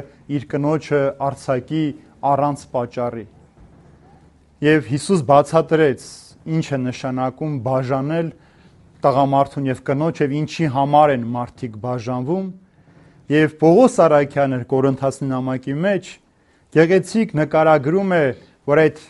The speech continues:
կնոջ և տղամարդու հարաբերությունը պատկերն է մարդ և Աստված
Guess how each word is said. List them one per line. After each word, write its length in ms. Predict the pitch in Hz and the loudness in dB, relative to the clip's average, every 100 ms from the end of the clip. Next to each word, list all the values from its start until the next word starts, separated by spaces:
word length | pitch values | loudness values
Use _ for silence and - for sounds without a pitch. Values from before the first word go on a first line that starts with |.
| _ _ - | _ _ -4
կնոջ 420 | 143 156 175 170 131 | 0 4 2 2 -6
և 40 | - | -4
տղամարդու 640 | 135 139 139 139 - 143 117 | 0 0 0 -4 -4 -6 -2
հարաբերությունը 840 | 131 131 131 123 127 - 190 170 117 - _ _ _ _ _ _ 139 | -2 -2 -2 -4 -6 -6 -4 -2 -4 -8 _ _ _ _ _ _ 2
պատկերն 560 | 143 - 185 180 180 | 2 2 2 4 2
է 80 | 151 113 113 139 | 0 -2 -4 0
մարդ 340 | 165 165 - 131 | 2 0 -2 -4
և 240 | 131 127 | -2 -2
Աստված 420 | 131 - 139 - | -4 -4 -4 -4